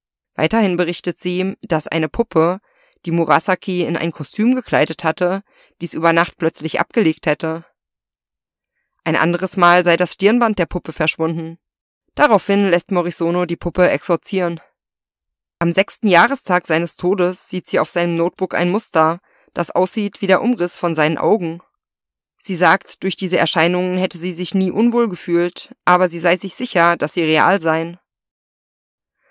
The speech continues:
Seit zweitausendvierzehn gibt es eine Dauerausstellung, Yakuro Murasaki-kan, auf der der Müll ausgestellt wird, den Murasaki über Jahre hinweg gesammelt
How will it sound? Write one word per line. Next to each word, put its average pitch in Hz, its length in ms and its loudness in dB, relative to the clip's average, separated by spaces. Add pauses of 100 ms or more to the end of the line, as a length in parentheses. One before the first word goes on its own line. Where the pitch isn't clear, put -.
(200)
Seit 220 220 -4
zweitausendvierzehn 196 960 0
gibt - 180 -10
es - 100 -2
eine 180 200 0
Dauerausstellung, 170 960 2 (560)
Yakuro 190 540 2
Murasaki-kan, 180 1000 0 (420)
auf - 200 0
der 196 240 4
der 185 120 4
Müll 226 180 6
ausgestellt 170 680 0
wird, - 440 -2
den 180 180 0
Murasaki 175 640 -2
über 170 200 0
Jahre 202 280 2
hinweg 160 320 0
gesammelt 180 720 -2